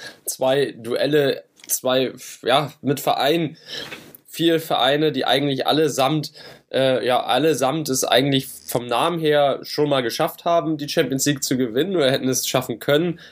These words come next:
Paris Saint-Germain als, und Manchester City so ein bisschen gerade die Lucky Loser in dieser Runde, haben es bisher noch nicht geschafft, aber Real Madrid, der F C Chelsea, beide mehrfacher Champions League-Sieger, die Mannschaft von Zinedine Zidane gegen Thomas Tuchel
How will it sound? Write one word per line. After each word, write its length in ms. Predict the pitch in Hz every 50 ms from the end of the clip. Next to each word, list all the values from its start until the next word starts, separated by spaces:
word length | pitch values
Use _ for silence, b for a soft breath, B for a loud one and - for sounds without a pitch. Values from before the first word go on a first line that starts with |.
| B B -
Paris 340 | 139 131 123 135 151 147
Saint-Germain 460 | - 147 135 123 131 127 127 139 151 -
als, 500 | 101 123 - - - - - - - _
und 240 | - 127 127 127 -
Manchester 440 | 127 123 127 123 - 139 123 - 123
City 580 | 123 - 147 143 139 147 143 139 139 135 - - -
so 220 | - 110 131 131
ein 100 | 123 117
bisschen 340 | - 143 135 - 151 139 120
gerade 300 | 110 120 123 131 131 135
die 120 | 117 123
Lucky 280 | 120 120 131 135 - 151
Loser 380 | 131 131 147 170 175 170 165 160
in 120 | 151 156
dieser 260 | 147 151 147 147 143
Runde, 440 | 135 143 151 143 151 147 143 135 131 b b b b b
haben 140 | - 120 127
es 140 | 135 131 -
bisher 260 | 127 123 - 135 131
noch 160 | 120 117 -
nicht 200 | - 147 160 -
geschafft, 420 | - 147 - - 131 127 - - -
aber 180 | 104 123 123
Real 220 | 127 110 98 117 117
Madrid, 400 | 120 113 - 123 147 147 - - -
der 180 | - 117 117 -
F 120 | 120 -
C 180 | - - 127 123
Chelsea, 500 | - - 123 123 127 - - 123 120 113 B B B B B _
beide 360 | - 110 117 127 135 131 131
mehrfacher 540 | 113 117 123 127 127 127 - 131 123 127 117
Champions 440 | - - 143 135 123 127 117 - -
League-Sieger, 420 | 131 127 117 117 120 123 123 131
die 120 | 117 104 110
Mannschaft 380 | 117 117 120 123 - 127 - -
von 120 | - 117 113
Zinedine 460 | 110 120 131 135 117 107 117 123 120
Zidane 480 | 113 113 107 - 107 104 110 120 113 B B B B B B _
gegen 340 | - - 151 160 156 147 135
Thomas 380 | - 156 143 131 127 127 -
Tuchel 520 | - - 143 135 - 135 123 120 - -